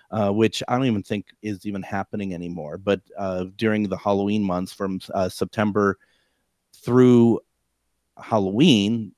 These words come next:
you can go in the basement and, uh, have the, you know what, scared out of you. And when we shot the episode, we shot it,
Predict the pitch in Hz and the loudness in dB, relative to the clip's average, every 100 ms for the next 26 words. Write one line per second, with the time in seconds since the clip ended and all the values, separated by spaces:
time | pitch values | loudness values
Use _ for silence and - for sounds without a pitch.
0 | _ 110 104 110 110 101 110 123 - 104 | _ -10 -4 -2 0 0 0 0 0 -4
1 | 101 101 - _ _ _ - 110 104 101 | -4 -4 -8 _ _ _ -6 -4 -2 -2
2 | 101 104 - 101 95 92 98 110 _ - | -4 -6 -8 -4 -2 -2 -4 -10 _ -20
3 | - 110 107 107 98 98 107 101 113 98 | -8 -2 -2 0 0 0 0 2 2 0
4 | - - 104 98 110 107 92 78 65 - | -2 -2 0 2 4 2 0 -8 -12 -16
5 | _ _ _ 110 107 107 107 - 131 139 | _ _ _ -2 0 2 2 2 2 2
6 | - 113 120 110 104 101 - 131 131 110 | 2 0 0 -6 -6 -6 0 0 2 0